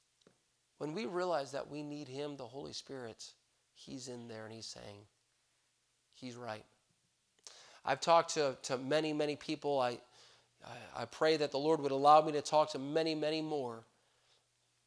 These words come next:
But the sad thing is, when I get to the end of the, the, the, the plan of salvation with some people, there's no conviction there. Is that something that you think you need to do?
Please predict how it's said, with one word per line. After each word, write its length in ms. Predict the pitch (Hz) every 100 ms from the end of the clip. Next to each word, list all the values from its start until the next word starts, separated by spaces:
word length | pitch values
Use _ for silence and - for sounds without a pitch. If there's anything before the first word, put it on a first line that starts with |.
| _
But 100 | _
the 40 | 147
sad 260 | - 185
thing 180 | 185 165
is, 180 | 151 147
when 100 | 143
I 80 | 139
get 240 | 143 175
to 100 | -
the 160 | 156 147
end 220 | 170 170
of 100 | 139
the, 260 | 135 127 131 -
the, 200 | 143 131 127
the, 220 | 131 127
the 60 | -
plan 260 | - 160
of 80 | 160
salvation 500 | - 131 156 165 143
with 80 | 139
some 240 | - 143
people, 480 | 139 - 156 139 127 _ _ _ _ _ _ _ _
there's 160 | 127
no 140 | 131 131
conviction 500 | 139 131 127 - 110
there. 180 | 110 110 _ _ _ _ _ _ _ _ _ _ _ _ _ _ _ -
Is 80 | 139
that 160 | 196
something 340 | 214 254 240 220
that 220 | 196 -
you 60 |
think 260 | 175 208 -
you 80 | 202
need 160 | 202
to 80 | 185
do? 300 | 165 196 214